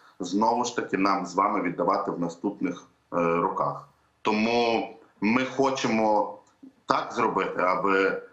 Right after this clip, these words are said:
в наступних періодах, особливо в другій половині року, ми мали, е, чітку, чітке розуміння про те, що,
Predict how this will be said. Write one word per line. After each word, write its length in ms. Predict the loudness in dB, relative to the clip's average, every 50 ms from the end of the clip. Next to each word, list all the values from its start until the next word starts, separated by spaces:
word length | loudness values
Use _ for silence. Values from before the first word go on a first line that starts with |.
| _ _ -10
в 180 | -8 -6 -2 -2
наступних 840 | -2 -2 -2 -4 -2 0 0 0 0 -2 -2 -2 -2 -2 -6 -10 -18 -20 -16 -14 -14 -8 -4
періодах, 720 | -2 0 0 2 2 2 2 2 2 0 0 -2 -6 -12 -14 -12
особливо 520 | -12 -4 -2 -2 0 2 2 2 2 2 0
в 120 | 0 0
другій 280 | 2 2 2 2 0 -2
половині 720 | -2 -2 0 0 0 0 0 0 0 -2 -2 -4 -6 -12 -20 _ _
року, 600 | 0 2 2 2 0 0 0 -2 -2 -2 -4 -8 -18 _ _ _ -2
ми 160 | -2 0 2
мали, 380 | 2 2 2 2 2 0 0 -2 -2 -4 -6 -12 -16 -14 -8 -4
е, 640 | -2 0 2 2 2 2 2 2 2 2 2 0 -2 -2
чітку, 680 | -4 -4 -4 -4 -4 -2 0 0 2 2 0 -2 -4 -8 -8
чітке 340 | -8 -8 -6 -4 -4 -4
розуміння 760 | -2 -2 -6 -6 -4 -2 0 0 2 2 0 0 0 -2 -4 -6 -12 _ _ _ _ _ _
про 160 | -6 -4 -4
те, 240 | -2 -2 -2 -2 -2
що, 680 | -4 -4 -4 -2 0 0 2 2 2 2 2 0 -2